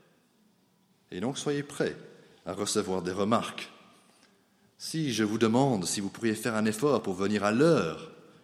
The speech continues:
le dimanche, ne fondez pas en larmes. Je sais que vous êtes faible. Je sais que c'est difficile. Et, et si vous me dites aujourd'hui, « Paul, le message était un peu long », je ne vais pas être vexé. Euh, d'accord ? Il faisait f-, il faisait chaud. Je vais comprendre.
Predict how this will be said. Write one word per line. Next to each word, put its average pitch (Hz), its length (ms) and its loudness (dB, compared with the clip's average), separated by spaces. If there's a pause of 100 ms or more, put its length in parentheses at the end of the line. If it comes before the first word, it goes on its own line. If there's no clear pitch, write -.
(100)
le 87 60 -6
dimanche, 98 480 -2 (180)
ne 226 60 -4
fondez 147 240 -2
pas 107 120 -6
en 85 100 -6
larmes. 101 440 -6 (840)
Je 208 100 -4
sais 180 220 4
que 127 100 -2
vous 113 160 0
êtes 107 80 -2
faible. 139 440 -2 (760)
Je 202 80 -2
sais 202 200 4
que - 80 -4
c'est 151 80 4
difficile. 123 540 0 (1000)
Et, 165 220 0
et 170 40 2
si 202 200 2
vous 190 120 4
me 180 120 4
dites 156 200 0
aujourd'hui, « 131 400 2
Paul, 139 260 0
le 131 60 -4
message 131 240 -4
était 131 100 -4
un 117 80 0
peu 110 140 -2
long », 113 300 0 (380)
je 165 140 -2
ne 190 60 2
vais 175 60 2
pas 160 160 -4
être - 180 -8
vexé. 104 520 -2 (520)
Euh, 113 180 -4
d'accord ? 123 400 0
Il 107 60 -4
faisait 117 200 -2
f-, - 240 -6
il 113 80 -4
faisait 127 240 0
chaud. 139 280 0 (460)
Je 170 100 -6
vais 214 100 -4
comprendre. 214 720 -2